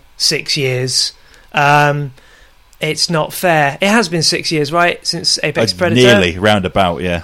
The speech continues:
Speaker 1: Yeah, I can't, I can't wait another
Speaker 2: Felt
Speaker 1: six years.
Speaker 2: every fucking second of it, I tell you what, yeah. Yeah, I mean, fucking Napalm Death, awesome.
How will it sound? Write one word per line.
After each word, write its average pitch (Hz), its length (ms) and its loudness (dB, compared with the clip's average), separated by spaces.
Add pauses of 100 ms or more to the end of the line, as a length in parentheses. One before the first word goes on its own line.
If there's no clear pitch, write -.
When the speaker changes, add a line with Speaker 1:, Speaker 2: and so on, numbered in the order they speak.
Speaker 1:
Yeah, 165 260 2
I 160 120 2
can't, 160 460 -2
I - 40 -14
can't 160 260 -4
wait 151 200 -2
another 143 200 -8
Speaker 2:
Felt 127 240 2
Speaker 1:
six - 60 -4
years. 143 240 -2
Speaker 2:
every 101 280 0
fucking 92 340 -4
second 87 320 -6
of 80 100 -6
it, 85 60 -4
I - 20 -4
tell 90 180 -4
you 85 120 -4
what, 78 120 -4
yeah. 85 160 -6 (580)
Yeah, 151 300 -2
I 92 60 -8
mean, 92 160 -6
fucking 95 300 -4
Napalm 92 340 -4
Death, 80 260 -6
awesome. 92 360 -4